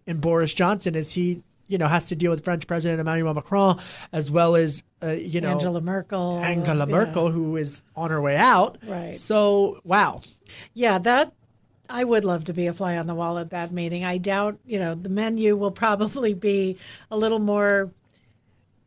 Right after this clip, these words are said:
Speaker 2: pedestrian than are
Speaker 1: <laughs>
Speaker 2: usually at these, at a U K sort of thing, 'cause I think neither of them are really into, you know, haute cuisine.
Speaker 1: <laughs>
Speaker 2: But the, uh, so, you know, a couple of cheeseburgers, um, you know, a couple of Cokes.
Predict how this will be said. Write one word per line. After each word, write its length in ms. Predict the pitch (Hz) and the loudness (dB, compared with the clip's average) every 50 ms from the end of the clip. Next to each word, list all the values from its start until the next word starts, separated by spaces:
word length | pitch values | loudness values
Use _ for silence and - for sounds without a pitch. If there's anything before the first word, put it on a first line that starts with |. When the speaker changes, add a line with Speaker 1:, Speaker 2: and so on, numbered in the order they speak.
| _ _ _ _ _ _ _ | _ _ _ _ _ _ _
Speaker 2:
pedestrian 600 | - 247 254 269 277 277 - - 359 370 381 381 359 302 | -6 -2 0 0 0 0 -2 -4 -2 -2 -2 0 0 2
than 340 | 294 285 277 269 320 254 | 2 4 4 4 4 4
are 220 | 302 302 294 254 262 | 6 6 4 4 4
Speaker 1:
<laughs> 140 | 277 294 294 | 4 4 4
Speaker 2:
usually 420 | 311 294 311 - 320 320 320 311 | 4 2 2 2 2 2 4 4
at 120 | 302 294 | 4 2
these, 300 | - 330 320 330 330 269 | 2 0 0 0 0 2
at 140 | 294 269 262 | 2 2 2
a 20 | 277 | 0
U 240 | 254 262 285 294 | 0 -2 -2 -2
K 380 | - - 294 294 285 285 294 294 | -2 2 2 4 4 2 2 0
sort 200 | 294 294 302 294 | -2 -2 -2 -2
of 80 | 285 - | -2 -2
thing, 200 | 302 311 330 330 | -4 -4 -2 -2
'cause 200 | 311 233 196 214 | -4 -2 -2 0
I 140 | 226 214 | 0 0
think 240 | 190 233 240 - 196 | 2 0 0 0 -2
neither 320 | 208 220 226 214 233 226 220 | -2 -2 -2 0 0 0 0
of 80 | 208 | -2
them 180 | 214 226 220 226 | -2 -4 -4 -2
are 60 | 214 | 0
really 320 | 202 208 202 202 202 196 202 | 0 0 2 2 2 0 0
into, 440 | 202 196 196 185 208 202 196 196 185 | 0 0 -2 -2 -2 -2 -2 -4 -6
you 140 | - 214 196 | -6 -6 -2
know, 220 | 185 196 208 208 190 | -2 0 0 -2 -2
haute 240 | 208 208 208 - | -2 -2 -4 -4
cuisine. 440 | - 202 202 185 208 214 220 247 262 - - - - | -4 -6 -4 0 0 0 0 -2 -4 -10 -12 -8 -4
Speaker 1:
<laughs> 180 | - 170 - - | -4 -2 0 2
Speaker 2:
But 300 | 240 226 226 220 - - | 4 4 4 2 0 0
the, 320 | 240 240 233 233 247 247 | 0 2 2 2 2 0
uh, 240 | 254 233 214 220 226 | 0 0 0 0 0
so, 220 | 220 - 233 220 | 0 0 0 0
you 120 | 226 233 226 | 0 0 0
know, 140 | 214 208 214 | 2 0 0
a 60 | 202 | 0
couple 220 | - 220 - 214 | -2 -2 -2 -2
of 80 | 214 190 | -4 -2
cheeseburgers, 1120 | - 240 240 220 190 180 226 220 214 208 220 220 214 214 214 208 196 - - - - - - 220 220 | -2 -4 -4 -4 -2 -2 -2 -2 0 0 0 0 0 0 -2 -2 -4 -6 -8 -10 -12 -14 -14 -12 -8
um, 520 | 220 208 202 202 202 196 196 196 202 185 - - | -4 -2 0 0 0 0 -2 -4 -6 -8 -8 -8
you 120 | 220 190 | -6 -6
know, 160 | 190 190 190 | -4 -4 -6
a 40 | 180 | -6
couple 260 | - 202 190 196 190 | -8 -8 -8 -6 -4
of 260 | 185 190 175 170 _ - | -4 -4 -4 -6 _ -6
Cokes. 320 | 208 208 202 190 - - | -4 -4 -4 -4 -6 -12